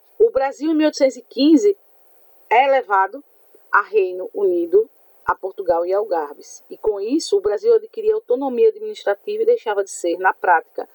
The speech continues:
colônia de Portugal. Nós podemos dizer que é o primeiro passo para o processo de independência do Brasil, né? Então,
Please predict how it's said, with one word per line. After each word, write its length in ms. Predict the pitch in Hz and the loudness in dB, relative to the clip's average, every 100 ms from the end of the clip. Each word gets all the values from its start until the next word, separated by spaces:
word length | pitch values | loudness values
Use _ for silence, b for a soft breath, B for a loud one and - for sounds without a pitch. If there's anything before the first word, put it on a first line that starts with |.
| b b b b _ | b b b b _
colônia 400 | 226 214 196 185 | -4 -4 -6 -12
de 80 | - | -10
Portugal. 500 | 185 - - - - b b - | -12 -12 -8 -8 -8 b b -10
Nós 140 | 320 | -6
podemos 320 | - - 370 | -2 -4 -4
dizer 300 | 359 440 302 | -4 0 0
que 120 | - 440 | 2 0
é 100 | 403 | 0
o 40 | |
primeiro 320 | 349 339 330 | -4 -4 -4
passo 340 | - - 427 _ | 0 0 0 _
para 140 | - | -8
o 40 | - | -6
processo 400 | 220 - 190 - | -6 -4 -6 -6
de 80 | |
independência 540 | 202 196 - 175 175 170 | -4 -4 -6 -12 -12 -14
do 80 | 175 | -4
Brasil, 400 | 214 240 - - _ _ b b b b - | -2 -2 -8 -18 _ _ b b b b -8
né? 180 | 156 | -4
Então, 640 | 175 - 208 208 269 233 | -4 -2 -2 2 2 0